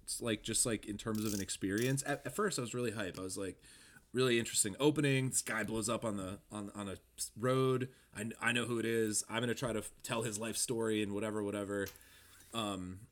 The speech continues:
and I think that, you know, a, a lot of the, the characters were really vivid. A lot of the, um, you know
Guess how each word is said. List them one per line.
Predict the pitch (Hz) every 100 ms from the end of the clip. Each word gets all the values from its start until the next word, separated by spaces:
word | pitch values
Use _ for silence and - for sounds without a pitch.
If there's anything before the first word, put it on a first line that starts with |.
| -
and | 127 131
I |
think | 135 165 143
that, | 131 107
you | - 127
know, | 101 101 - _
a, | 120 123 -
a | 120
lot | 131
of | 139
the, | 123 113 104 101
the | 110
characters | - 156 151 151 131
were | 143
really | 143 139
vivid. | 127 131 131 131 127 120 -
A |
lot | 107 117 120
of | 120 104
the, | 104 101 95 92 - -
um, | 92 87 82 80 87 _ _ _ _ _ _ _ - - - - _
you | 101 110
know | 98 87 82